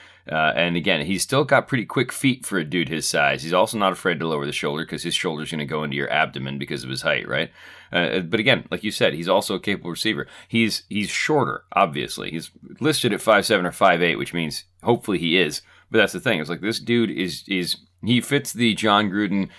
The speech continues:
you know, uh, naming of a rolling ball of butcher knives. Like, he just, he's that type of a running back.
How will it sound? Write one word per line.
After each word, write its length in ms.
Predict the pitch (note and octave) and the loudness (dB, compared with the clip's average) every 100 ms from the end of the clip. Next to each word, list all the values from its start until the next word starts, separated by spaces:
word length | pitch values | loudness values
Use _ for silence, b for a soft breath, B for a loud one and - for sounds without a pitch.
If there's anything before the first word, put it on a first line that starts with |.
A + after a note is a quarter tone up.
| B - | B -4
you 120 | F#2+ | 0
know, 220 | F2 E2+ | 2 2
uh, 500 | - G2+ F#2+ F2 E2+ | 0 0 2 4 2
naming 520 | C#2 G2 G#2+ G2+ G2 F#2 | 0 2 4 4 2 4
of 100 | F2+ | 4
a 80 | |
rolling 460 | F#2 G2 G2 G2+ F2 | 2 2 2 0 4
ball 240 | G2 F#2+ | 6 6
of 100 | F2 | 4
butcher 300 | D2 G2+ F#2+ | -2 -2 -2
knives. 440 | D#2+ D2 C2 C2 - | 0 2 0 -2 -2
Like, 140 | F2+ | -2
he 100 | F2+ | 0
just, 220 | F#2+ A2 | 0 -2
he's 240 | - G#2+ E2+ | -2 -4 0
that 320 | G#2+ A2 - | 4 4 2
type 320 | A2 G#2 G2+ | 0 2 2
of 180 | - F#2 | -2 0
a 80 | E2 | 0
running 320 | E2 G2+ G2 | 2 2 2
back. 300 | D2+ D#2 D2+ | 2 2 0